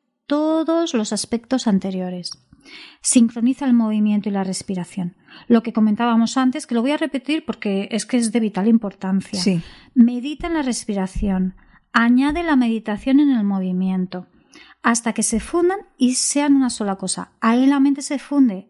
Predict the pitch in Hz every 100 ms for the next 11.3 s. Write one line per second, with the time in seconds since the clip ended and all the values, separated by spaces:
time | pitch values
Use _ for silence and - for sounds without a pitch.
0 | - 233 226 - 262 262 269 254 202 -
1 | 220 220 214 196 196 - 190 185 - _
2 | _ - 214 220 220 226 196 190 - -
3 | - 247 247 285 294 269 233 240 226 -
4 | 208 - 214 214 220 202 _ _ 269 240
5 | 269 277 240 208 196 285 285 254 - 269
6 | 392 - 214 214 208 196 190 190 190 180
7 | 175 170 - _ _ _ _ - - -
8 | - 202 190 196 190 - 208 165 170 185
9 | 156 - 160 160 165 151 170 180 - 214
10 | 302 - 208 339 - 254 - 269 247 254
11 | 247 233